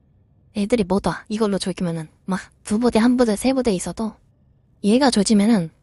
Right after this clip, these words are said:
못 뚫고 옵니다. 근데 대신 움직일 수가 없지. 어, 파워먼 릴레이는 그렇고 나 테슬라 탑 이게 개쩔어요. 아, 우리 편 죽이는데 특화됐어요. 우리 편이 근처만 가도 다 죽어.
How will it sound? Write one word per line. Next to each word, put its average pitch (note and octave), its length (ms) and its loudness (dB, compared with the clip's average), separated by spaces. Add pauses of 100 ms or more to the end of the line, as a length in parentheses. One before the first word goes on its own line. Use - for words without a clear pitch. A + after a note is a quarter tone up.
못 G3 180 -6
뚫고 B3 240 0
옵니다. - 400 -6 (1700)
근데 G#3 220 -2
대신 G#3 300 -2
움직일 B3 320 0
수가 F3+ 220 -4
없지. G#3 300 -10 (1700)
어, A#3 60 -4
파워먼 D#4 400 0
릴레이는 B3 460 4
그렇고 G3+ 420 -8 (720)
나 - 100 -8
테슬라 D#4+ 420 -2
탑 F3 220 -4
이게 A#3+ 200 -4
개쩔어요. F#3+ 560 -2 (1160)
아, G3+ 120 -8 (840)
우리 A3 300 0
편 D4 160 2
죽이는데 A3+ 480 2
특화됐어요. B3+ 560 -6 (1300)
우리 A#3+ 220 0
편이 C#4 260 2
근처만 C#4 380 0
가도 A3 180 -4
다 - 160 -8
죽어. - 260 -12